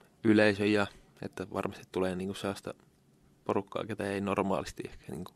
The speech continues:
meidän peleihin, varsinkaan kotipeleihin, että kuitenkin sen verran tuota välimatkaa,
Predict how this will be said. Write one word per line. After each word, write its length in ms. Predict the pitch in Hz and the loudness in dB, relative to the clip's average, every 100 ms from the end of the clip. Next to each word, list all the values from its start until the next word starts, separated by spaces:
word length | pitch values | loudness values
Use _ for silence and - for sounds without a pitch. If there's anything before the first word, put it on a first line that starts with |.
| - | -8
meidän 300 | 101 101 95 | -4 -4 -4
peleihin, 380 | 95 92 - - 104 | -4 -4 -4 -8 -2
varsinkaan 340 | 104 101 101 | -2 -2 -2
kotipeleihin, 640 | - 101 90 95 - 95 101 | -2 0 -2 -4 -4 -6 -10
että 260 | - - - - - - - - - - - - - - - | -6 -2 -2 -4 -16 -16 -14 -12 -12 -12 -12 -14 -14 -16 -2
kuitenkin 340 | 104 95 101 | 0 0 -2
sen 160 | - 92 | -2 0
verran 320 | 92 92 104 | 0 0 -2
tuota 180 | 101 101 | -4 0
välimatkaa, 680 | 101 95 104 - - 78 | 0 0 -4 -8 -6 -6